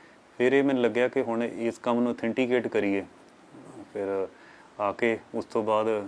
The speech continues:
ਫਿਰ ਮਾਸਟਰਜ਼ ਮੈਂ ਦੁਬਾਰਾ, ਹੈ ਨਾ, ਜਿਹੜੀ ਪਹਿਲਾਂ ਮੇਰੀ ਕੰਪਿਊਟਰ ਸਾਇੰਸ 'ਚ ਸੀਗੀ, ਹੁਣ ਫਿਰ ਮੈਂ ਇਹਨੂੰ, ਅਹ, ਪੰਜਾਬੀ ਦੇ ਵਿੱਚ ਕੀਤਾ, ਪੰਜਾਬੀ ਲਿਟਰੇਚਰ, ਤਾਂ ਕਰਕੇ ਮੈਂ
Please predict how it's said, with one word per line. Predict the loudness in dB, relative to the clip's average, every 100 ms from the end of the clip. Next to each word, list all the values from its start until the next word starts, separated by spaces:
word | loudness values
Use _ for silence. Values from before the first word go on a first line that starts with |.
| -10 -8
ਫਿਰ | -2
ਮਾਸਟਰਜ਼ | -2 -2 -4 -2
ਮੈਂ | -2 -2
ਦੁਬਾਰਾ, | 0 0 0 -6 -20 -20 -14
ਹੈ | -10
ਨਾ, | -10 -12 -16 -10
ਜਿਹੜੀ | -6 -4 -4 -4 -4
ਪਹਿਲਾਂ | -2 0
ਮੇਰੀ | -2
ਕੰਪਿਊਟਰ | -4 -4 -2 -2
ਸਾਇੰਸ | -2 -4
'ਚ | -4
ਸੀਗੀ, | -2 -2 -2 -8 -20 -20 -20 -14 -10
ਹੁਣ | -4
ਫਿਰ | -2 -2
ਮੈਂ | -2
ਇਹਨੂੰ, | 0 -2
ਅਹ, | -4 -20 -14 -10 -6
ਪੰਜਾਬੀ | -2 2 2 2 0
ਦੇ | 0
ਵਿੱਚ | -4
ਕੀਤਾ, | -6 -6 -6
ਪੰਜਾਬੀ | -4 -4 -4
ਲਿਟਰੇਚਰ, | -6 -4 -4 -4
ਤਾਂ | -6 -6
ਕਰਕੇ | -6 -8 -6
ਮੈਂ | -6